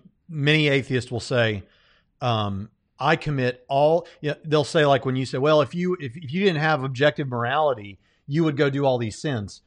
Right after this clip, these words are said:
You would kill people and all these kind of things." And they'll say, "I kill exactly as many people as I wanna kill, and that's none." Okay, someone says, "Well, i-, if people can choose, they want to do wars in heaven and all that."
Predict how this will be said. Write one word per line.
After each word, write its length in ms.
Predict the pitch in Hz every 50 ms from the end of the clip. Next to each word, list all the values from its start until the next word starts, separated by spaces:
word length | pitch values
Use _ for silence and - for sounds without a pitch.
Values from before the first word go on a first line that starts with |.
| _ _
You 120 | - 151 143
would 120 | 127 -
kill 220 | - 175 170 156 135
people 460 | - 147 139 127 - 139 131 127 123
and 140 | 117 113 -
all 140 | 147 135
these 120 | 127 123 110
kind 120 | - 127 113
of 60 | 113
things." 200 | 113 101 98 - _ _ _ _ -
And 140 | 139 135 139
they'll 100 | 135 123
say, 340 | - - 131 117 110 110 104 - _ _ -
"I 120 | 160 180
kill 200 | - - 143 120
exactly 520 | 117 113 101 120 123 139 147 - 175 165
as 120 | 151 123 127
many 180 | 143 147 143
people 280 | 117 156 151 - 147 147
as 100 | 139 135
I 120 | 139 147
wanna 240 | 147 143 131 110 101
kill, 340 | - - 101 87 82 85 - _ _ -
and 120 | 117 117
that's 200 | 113 117 - -
none." 320 | 117 117 113 104 85 78 - _ _ _ _ _ _ _ _ _ _ 143
Okay, 220 | 123 156 156 143
someone 320 | - 180 170 165 156 147 123
says, 480 | - 165 147 139 135 127 117 - - _ _ _ _ -
"Well, 320 | 170 185 180 165 160 160
i-, 60 | 190 208
if 340 | 202 196 196 196 190 147 -
people 300 | - 233 254 254 214 190
can 220 | - - 185 165 -
choose, 360 | - 208 196 185 165 147 165
they 160 | 165 175 185
want 280 | 185 180 180 - - -
to 80 | 151
do 120 | 156 156 151
wars 380 | 143 147 170 185 185 156 127
in 80 | 147 147
heaven 260 | 135 147 180 185 170
and 80 | 139 135
all 120 | 139 143
that." 200 | 175 147 -